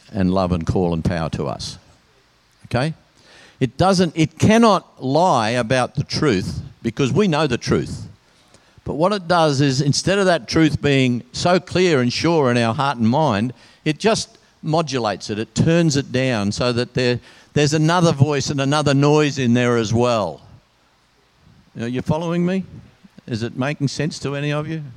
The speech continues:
It does, because that's at work. It's a, it's a stronghold that I believe is above the church of Jesus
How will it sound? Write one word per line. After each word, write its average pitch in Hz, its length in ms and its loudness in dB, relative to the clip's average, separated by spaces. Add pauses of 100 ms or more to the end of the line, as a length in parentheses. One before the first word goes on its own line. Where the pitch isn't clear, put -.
(520)
It 113 160 -4
does, 113 340 -2
because 104 400 -6
that's 113 220 -6
at 120 120 -6
work. 113 420 -6
It's - 180 -12
a, 110 100 -8 (140)
it's 117 220 -10
a 110 80 -6
stronghold 139 840 -4 (240)
that 117 100 -4
I 120 120 0
believe 117 360 -2
is 101 140 0
above 101 300 -4
the 85 80 -6
church - 400 -6
of 113 140 -10
Jesus 143 580 -12